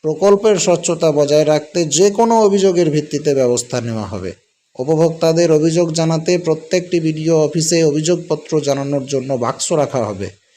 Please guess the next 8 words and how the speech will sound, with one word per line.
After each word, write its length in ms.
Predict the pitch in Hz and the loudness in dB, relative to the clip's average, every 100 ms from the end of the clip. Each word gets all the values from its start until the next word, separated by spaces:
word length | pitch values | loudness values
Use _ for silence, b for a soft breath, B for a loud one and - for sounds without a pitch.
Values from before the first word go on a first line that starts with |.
| B B B | B B B
অভিযোগ 440 | 151 190 196 202 | 0 2 2 0
পাওয়া 260 | 185 170 175 | 2 4 4
মাত্রই 560 | 170 165 - 196 170 127 | 2 -2 0 2 2 0
পাঁচটি 460 | 147 156 160 - 185 | -2 -2 -2 -2 -2
কাজের 460 | 175 156 156 185 165 | 2 0 2 2 2
দিনের 240 | 175 170 | 0 0
মধ্যে 360 | 165 156 156 151 | 0 -2 0 0
সেটাকে 400 | 156 147 143 | 0 -2 -4